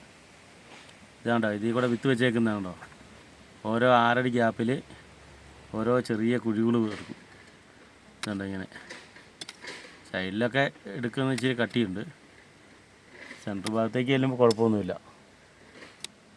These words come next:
വലിയ കട്ടിയൊന്നും ഇല്ലാതെ കിട്ടും. ഇങ്ങനെ എത്ര ഉള്ളൂ ചെറിയ ചെറിയ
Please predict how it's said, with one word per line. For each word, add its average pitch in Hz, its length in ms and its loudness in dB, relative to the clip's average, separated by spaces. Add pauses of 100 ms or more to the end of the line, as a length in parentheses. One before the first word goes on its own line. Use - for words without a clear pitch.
(260)
വലിയ 104 260 -4
കട്ടിയൊന്നും 104 400 -4
ഇല്ലാതെ 101 280 -6 (1120)
കിട്ടും. 92 240 -10 (1400)
ഇങ്ങനെ 107 240 -6
എത്ര 120 220 -8
ഉള്ളൂ 123 200 0
ചെറിയ 110 220 0 (260)
ചെറിയ 131 260 -2